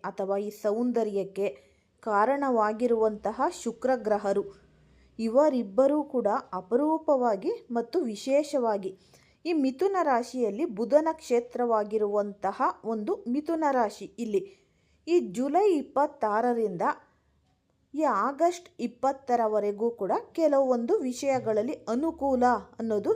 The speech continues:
ನಿಮಗೆ, ಶುಭ ಫಲಗಳು ಅನ್ನೋದು ನಿಮಗೆ ಈ ಎರಡೂ ವಿಷಯಗಳಲ್ಲಿ ದೊರೆಯುತ್ತೆ. ಮತ್ತು ಯಾವ ರಾಶಿಗೆ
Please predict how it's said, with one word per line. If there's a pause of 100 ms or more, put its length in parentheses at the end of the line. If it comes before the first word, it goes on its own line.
ನಿಮಗೆ, (440)
ಶುಭ (100)
ಫಲಗಳು (120)
ಅನ್ನೋದು (1040)
ನಿಮಗೆ (380)
ಈ
ಎರಡೂ (120)
ವಿಷಯಗಳಲ್ಲಿ
ದೊರೆಯುತ್ತೆ. (360)
ಮತ್ತು (260)
ಯಾವ
ರಾಶಿಗೆ